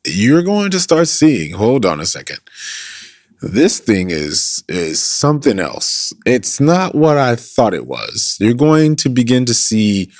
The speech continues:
how all of this really pieces together. You're going to see how it all threads together. You're going to see now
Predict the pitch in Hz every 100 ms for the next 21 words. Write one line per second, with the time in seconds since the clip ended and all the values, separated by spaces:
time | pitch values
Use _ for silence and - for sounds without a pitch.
0 | - - - 123 - 117 139 113 110 87
1 | 98 120 107 - 131 123 117 - 90 107
2 | 87 82 98 113 117 - 120 98 98 95
3 | - 95 104 98 - 85 92 80 73 92
4 | 101 107 107 92 - 101 95 85 80